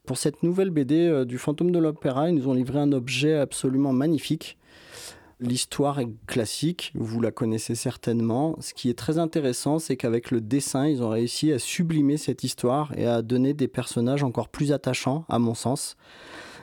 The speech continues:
et à donner également à l'intrigue quelque chose d'un peu plus, euh, sensible, de mon point de vue. Ensuite, premier roman, c'est un de mes gros coups de cœur de cette, euh, rentrée littéraire de début d'année. C'est le nouveau roman de Richard Powers, euh, qui s'intitule Un jeu sans fin.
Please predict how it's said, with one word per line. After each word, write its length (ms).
et 140
à 80
donner 340
également 480
à 80
l'intrigue 760
quelque 300
chose 260
d'un 120
peu 200
plus, 360
euh, 640
sensible, 640
de 200
mon 180
point 180
de 60
vue. 240
Ensuite, 460
premier 380
roman, 460
c'est 260
un 80
de 60
mes 100
gros 200
coups 220
de 60
cœur 180
de 80
cette, 320
euh, 100
rentrée 320
littéraire 480
de 120
début 240
d'année. 400
C'est 240
le 100
nouveau 300
roman 260
de 100
Richard 420
Powers, 560
euh, 720
qui 200
s'intitule 580
Un 140
jeu 280
sans 220
fin. 320